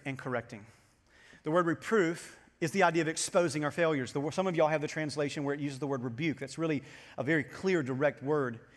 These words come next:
here. It's exposing our failures, exposing, showing us where we're off. So just think about it like this. If you have a line on a page that's crooked, but it looks straight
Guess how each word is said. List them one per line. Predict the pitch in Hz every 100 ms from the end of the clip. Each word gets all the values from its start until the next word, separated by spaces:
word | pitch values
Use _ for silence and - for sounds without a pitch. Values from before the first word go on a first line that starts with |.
| _
here. | _ 143 123 110 - - _ -
It's | 165
exposing | 180 - - 214 214 170 151
our | 139
failures, | 156 139 120
exposing, | 156 - 208 214 156 160
showing | 131 208 208 202
us | 170
where | 175 160
we're | 151
off. | 156 147
So | -
just | 160 180
think | 208
about | 202 175 156
it |
like | 147 139
this. | 165 135 - - - - - -
If | 180 185
you | 220
have | 220
a | 190
line | 170 180 185 175
on | 160
a | 151
page | - 170 147 123
that's | 139
crooked, | - 185 175 135
but | 120 135
it |
looks | 151 180 175
straight | - 160 117 135